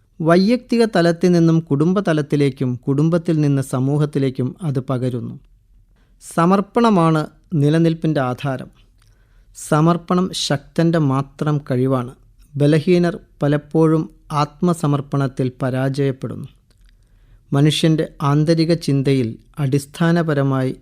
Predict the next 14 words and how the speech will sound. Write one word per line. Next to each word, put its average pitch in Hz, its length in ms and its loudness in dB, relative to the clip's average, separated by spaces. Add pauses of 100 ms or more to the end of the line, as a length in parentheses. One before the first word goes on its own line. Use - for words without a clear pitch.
(120)
ഈ 143 120 2
സമർപ്പണ 135 640 -4
ബുദ്ധി 131 380 -6 (160)
ഉണ്ടാവണം. 131 540 -4 (1000)
സാമൂഹ്യ 151 560 2
നന്മ 151 360 2 (240)
ഉദ്ഭവിക്കുന്നത് 143 840 0 (260)
ഈ 143 140 2
സമർപ്പണ 139 640 -2
മനോഭാവത്തിൽ 135 840 -2
നിന്നാണ്. 120 380 -2 (880)
എല്ലാ 139 340 4
വിജയത്തിനും 143 680 2
പിന്നിൽ 131 340 -2